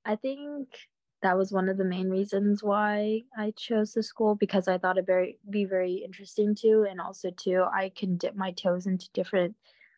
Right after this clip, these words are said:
um, types of internships. So I knew what I was getting myself into. And so I didn't have to spend four years on this degree and then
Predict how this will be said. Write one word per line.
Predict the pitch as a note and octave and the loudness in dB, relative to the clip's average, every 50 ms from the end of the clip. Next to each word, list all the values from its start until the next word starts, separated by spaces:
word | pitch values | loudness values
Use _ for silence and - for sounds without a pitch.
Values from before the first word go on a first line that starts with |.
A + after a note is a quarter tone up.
| _ _ _ _ - | _ _ _ _ -2
um, | G3 F3 F3 | 0 0 0
types | - - F#3+ F#3 - | 0 0 -2 2 2
of | A#3 G#3+ | 4 4
internships. | A3+ A#3 A#3 - B3+ B3+ B3 A#3 - - - - | 4 4 4 4 2 2 2 2 0 -2 -4 -4
So | - - G3+ F#3 F#3 | -2 2 2 4 4
I | F3+ | 4
knew | F3+ F3+ F#3 F#3 F#3 F3+ | 4 4 4 4 2 0
what | E3+ F3 E3 E3 E3 | 0 0 0 2 2
I | E3 E3+ | 2 0
was | F3 E3+ - | 0 -2 -2
getting | - E3+ F3 F3 F3 | -2 -2 -2 -2 -2
myself | E3+ E3+ E3+ - F3 D#3+ D#3 - | -4 -6 -6 -4 -6 -6 -4 -4
into. | E3 E3 F3 - - F#3+ F#3+ F#3 | -4 -4 -4 -2 -2 0 0 0
And | F3 E3+ E3+ | 0 0 -2
so | - - F#3 E3+ E3 | -4 -2 -2 0 0
I | D#3+ D#3+ | 0 -2
didn't | E3 E3+ E3 E3+ E3 E3 E3+ | -4 -6 -6 -8 -8 -8 -8
have | E3+ E3 - | -8 -8 -6
to | - F#3 | -8 -8
spend | F3 - - F3+ E3+ E3+ F3 | -8 -4 0 0 0 0 0
four | - - - G3 F#3 F#3 | -2 0 2 4 4 4
years | F3+ F3+ F3 F3 E3+ E3+ E3+ F3 | 4 4 4 4 2 2 0 0
on | - F3 F3 E3+ | -2 -4 -2 -4
this | E3 E3 - | -6 -8 -8
degree | - D#3+ - - E3 E3+ E3+ E3+ E3 E3+ - | -12 -10 -6 -2 0 0 2 2 0 -2 -2
and | - F3 F3 F3 | -4 -6 -6 -6
then | F3 F3 F3 F3 F#3 | -6 -6 -6 -6 -8